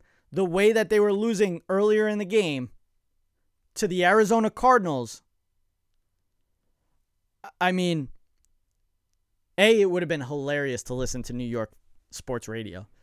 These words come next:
But B, I, I mean, just overall what would have been going on inside that locker room is unreal.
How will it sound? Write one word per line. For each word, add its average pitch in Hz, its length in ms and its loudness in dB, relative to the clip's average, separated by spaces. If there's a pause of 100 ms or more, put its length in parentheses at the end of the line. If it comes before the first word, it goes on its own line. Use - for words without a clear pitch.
(480)
But 180 340 0
B, 214 480 2 (560)
I, 190 160 -6
I 202 40 0
mean, 185 180 0
just 170 260 -4
overall 190 560 2
what 165 280 -4 (640)
would 170 260 -4
have 170 80 -2
been 175 160 -4
going 175 320 -2
on 156 260 -4
inside 175 460 -2
that 156 180 -2
locker 156 320 -2
room 123 320 -6 (100)
is 135 380 -2 (560)
unreal. 156 520 -4